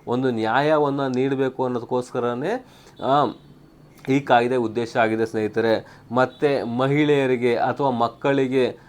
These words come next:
ಈ, ಅವ್ರಿಗೂ ಸಹ ಉಚಿತವಾಗಿ ಒಂದು ಕಾನೂನಿನ ನೆರವನ್ನು ನೀಡುತ್ತೆ ಅಂತ ಹೇಳ್ಬೋದು. ಆದರೆ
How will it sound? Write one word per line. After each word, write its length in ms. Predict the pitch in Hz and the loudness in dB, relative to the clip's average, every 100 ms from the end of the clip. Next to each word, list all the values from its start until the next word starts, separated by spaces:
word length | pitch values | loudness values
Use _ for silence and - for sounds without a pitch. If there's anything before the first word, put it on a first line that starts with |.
| - - | -16 -6
ಈ, 140 | 117 | 0
ಅವ್ರಿಗೂ 500 | 117 117 139 156 175 | 4 6 6 6 4
ಸಹ 300 | 165 143 151 | 4 2 4
ಉಚಿತವಾಗಿ 760 | 139 131 147 139 135 131 127 | 4 0 -4 -2 0 2 2
ಒಂದು 240 | 147 131 131 | 0 -2 -4
ಕಾನೂನಿನ 640 | 131 123 127 131 131 123 151 | 0 0 2 -2 -2 -2 -2
ನೆರವನ್ನು 480 | 190 123 120 117 135 | -2 0 0 -2 -4
ನೀಡುತ್ತೆ 580 | 147 113 113 131 120 101 - - - - 123 | -4 -4 -4 -2 -2 -4 -14 -20 -20 -4 -2
ಅಂತ 160 | 117 | 0
ಹೇಳ್ಬೋದು. 720 | 151 123 107 107 117 87 64 - - - - - - - 120 | 0 2 0 0 0 -2 -6 -16 -20 -20 -20 -20 -20 -6 4
ಆದರೆ 540 | 135 135 185 214 - | 6 6 0 -2 -12